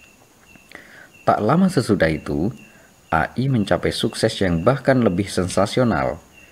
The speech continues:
ketika perangkat lunak AlphaGo milik Google mengajari diri bagaimana memainkan Go,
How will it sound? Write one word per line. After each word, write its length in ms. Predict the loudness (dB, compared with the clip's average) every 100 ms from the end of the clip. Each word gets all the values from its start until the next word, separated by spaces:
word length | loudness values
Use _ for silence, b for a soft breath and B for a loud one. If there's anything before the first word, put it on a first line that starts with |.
| B -12
ketika 320 | -6 -4 -2
perangkat 320 | 0 0 -2
lunak 400 | 0 0 0 0
AlphaGo 880 | 0 0 2 0 0 2 2 4 0
milik 400 | -2 -2 -2 -4 0
Google 480 | 2 2 0 0 -2 -8
mengajari 640 | -6 -2 -2 -2 0 0
diri 240 | 0 2 2
bagaimana 640 | 2 2 0 0 0 2
memainkan 640 | 2 2 2 2 0 0 2
Go, 320 | 4 2